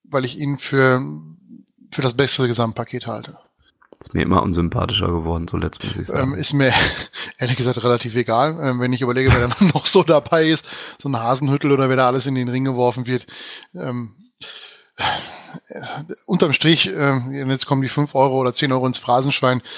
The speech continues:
Speaker 1: äh, muss der sportliche Erfolg da sein. Und, äh, ja, ich halte Nagelsmann genannt mit, mit, mit all den anderen, die da so genannt werden, auch vom, vom fußballerischen Konzept her für, äh, das beste Gesamtpaket einfach.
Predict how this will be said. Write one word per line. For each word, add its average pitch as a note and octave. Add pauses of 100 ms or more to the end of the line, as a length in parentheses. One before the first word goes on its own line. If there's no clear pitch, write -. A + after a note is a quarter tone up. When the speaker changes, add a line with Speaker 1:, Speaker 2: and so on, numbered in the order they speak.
(280)
Speaker 1:
äh, B2 (300)
muss C#3+
der C3
sportliche B2
Erfolg B2+
da A#2
sein. A2
Und, G#2+
äh, - (800)
ja, A2 (100)
ich -
halte D3
Nagelsmann C3+
genannt C3
mit, -
mit, D3
mit C#3+
all C3+
den C3+
anderen, C#3
die C3
da B2+
so B2
genannt B2+
werden, B2+
auch C3
vom, B2 (380)
vom B2
fußballerischen D3
Konzept -
her C#3+
für, B2+
äh, D#2+
das -
beste -
Gesamtpaket A#2+
einfach. -